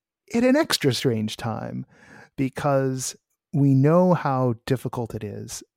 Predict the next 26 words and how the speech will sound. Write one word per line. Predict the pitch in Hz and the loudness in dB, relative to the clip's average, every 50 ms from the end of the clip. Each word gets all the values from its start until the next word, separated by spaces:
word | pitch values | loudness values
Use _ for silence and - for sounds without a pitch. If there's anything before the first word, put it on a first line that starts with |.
| _ - | _ -10
at | 131 120 110 - | -10 -10 -8 -8
this | - 120 113 - - | -8 -8 -8 -6 -6
moment. | 113 104 101 101 104 104 101 101 - _ _ _ - - - _ _ _ _ _ _ - | -4 -4 -4 -4 -6 -6 -6 -8 -12 _ _ _ -20 -20 -20 _ _ _ _ _ _ -8
Uh, | - 113 107 107 113 - - - - - | -6 -4 -4 -4 -6 -8 -8 -10 -10 -4
we | - 120 120 | 0 2 4
know | 113 117 123 127 127 131 | 6 6 6 6 4 4
how | 123 - 127 120 120 120 | 2 0 -2 0 0 0
much | 117 113 110 107 104 - - | 0 0 -2 -4 -6 -10 -10
trepidation | - - 107 - 113 101 123 143 147 135 - 151 131 | -8 -8 -8 -8 -6 -2 0 0 0 0 0 -2 -2
there | 127 120 117 | -2 0 0
is | 117 117 117 117 113 110 | 0 0 0 -2 -4 -6
from, | - - 113 104 110 117 117 _ _ - | -8 -8 -8 -8 -8 -10 -12 _ _ -18
from | - - 110 | -14 -12 -8
some | - - 160 151 | -4 0 2 4
audiences. | 151 143 143 139 139 131 127 127 - 131 131 131 127 123 | 4 4 4 2 2 0 0 -2 -2 -2 -2 0 0 0
And | 135 139 156 | 2 4 4
indeed, | 160 156 143 - 202 226 240 220 190 175 170 156 156 - - - - - - - | 4 4 2 2 0 2 2 2 4 2 0 0 -2 -10 -12 -20 -20 -20 -10 -2
we | - 135 139 139 | 2 2 4 4
know | 135 131 135 147 156 156 156 156 151 147 151 - _ | 4 2 2 2 0 0 2 2 2 0 0 -4 _
how | - - - 147 139 135 135 131 127 123 123 117 107 87 | -12 -6 -4 -2 0 0 0 0 0 0 -2 -2 -4 -6
we | 104 120 117 117 | -6 -6 -6 -6
haven't | 110 - - 120 117 113 123 117 110 _ _ - | -6 -8 -6 -6 -4 -4 -4 -6 -6 _ _ -10
actually | - 117 113 113 - - - 127 113 110 107 104 101 - _ _ _ _ _ _ _ | -6 -6 -6 -6 -6 -6 -4 -2 -2 -2 -2 -2 -4 -8 _ _ _ _ _ _ _
beaten | - 120 110 110 - 113 104 101 101 101 - _ _ | -4 -4 -4 -4 -4 -6 -8 -6 -8 -8 -10 _ _
the | - 107 | -14 -12
coronavirus | - - - 120 147 160 156 135 135 127 123 123 123 123 120 117 - - - - | -10 -2 2 4 4 4 4 2 0 -2 -2 0 0 -2 -2 -4 -8 -12 -16 -16